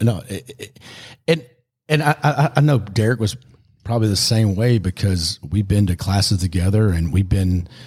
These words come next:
in this organization for a while. But when I went to shooting classes when I was young, and I would see, "Oh man, that's, this department's there, this department's there,"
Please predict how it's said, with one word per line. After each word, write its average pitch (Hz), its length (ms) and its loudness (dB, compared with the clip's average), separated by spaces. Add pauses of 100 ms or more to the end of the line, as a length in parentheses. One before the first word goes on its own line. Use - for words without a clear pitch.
(380)
in 90 100 2
this 90 160 0
organization 92 680 0
for 90 220 -2
a 85 60 0
while. 117 380 2
But 87 320 -4 (3000)
when 113 240 2
I 139 140 6
went 147 220 4
to 123 100 4
shooting 110 400 2
classes 85 600 0 (300)
when 95 140 -2
I 92 60 0
was 98 200 4
young, 87 500 0 (300)
and 90 180 2
I 87 40 2
would 90 160 2
see, 92 360 0
"Oh - 180 -6
man, 104 180 -6
that's, 101 240 -6
this 113 200 -2
department's 107 500 -2
there, 98 300 -10
this 107 180 -4
department's - 480 -6
there," 90 320 -8